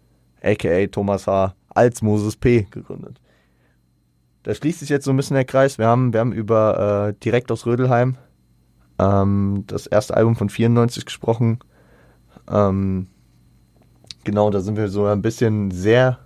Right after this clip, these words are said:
genau in, in die Thematik eingegangen. Ich finde, ich finde, die, die Inhalte und die Texte sind damals jetzt noch nicht so hoch strukturiert, aber das habe ich ja auch gesagt, ne?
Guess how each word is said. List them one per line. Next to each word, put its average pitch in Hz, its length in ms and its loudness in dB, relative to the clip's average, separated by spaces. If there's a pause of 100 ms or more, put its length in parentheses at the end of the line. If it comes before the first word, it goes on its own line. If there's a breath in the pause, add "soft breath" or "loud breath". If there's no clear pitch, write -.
(100)
genau 117 420 0
in, 107 240 -4
in 104 120 -6
die 107 120 -6
Thematik 110 420 -4
eingegangen. 110 480 -4 (280 loud breath)
Ich - 100 -20
finde, 117 200 2
ich 110 140 -4
finde, 113 320 -2 (500 soft breath)
die, 107 300 0
die 101 320 -2
Inhalte 123 500 4
und 104 80 0
die 104 80 -4
Texte 120 320 -2
sind 107 180 2
damals 110 340 4
jetzt 104 200 -4
noch 113 140 -2
nicht 117 180 -4
so 117 240 0
hoch 120 200 0
strukturiert, 120 680 -2
aber 101 160 0
das 104 160 -2
habe 113 120 2
ich 117 80 -8
ja 104 80 -2
auch 104 140 0
gesagt, 107 420 2
ne? 107 200 0